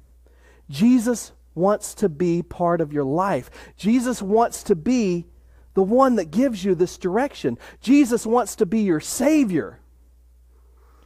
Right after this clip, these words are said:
And Jesus wants you to realize that this is great news.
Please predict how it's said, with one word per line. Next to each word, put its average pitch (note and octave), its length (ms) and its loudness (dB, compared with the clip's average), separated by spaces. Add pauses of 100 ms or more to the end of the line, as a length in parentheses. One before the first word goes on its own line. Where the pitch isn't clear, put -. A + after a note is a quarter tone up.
(100)
And F#3 120 0
Jesus D4 360 4
wants C4+ 240 4
you C#4 80 2
to B3+ 80 4
realize B3+ 460 4
that A3 180 -2
this D4+ 460 4
is A#3+ 400 4
great C4+ 560 2
news. C4+ 580 2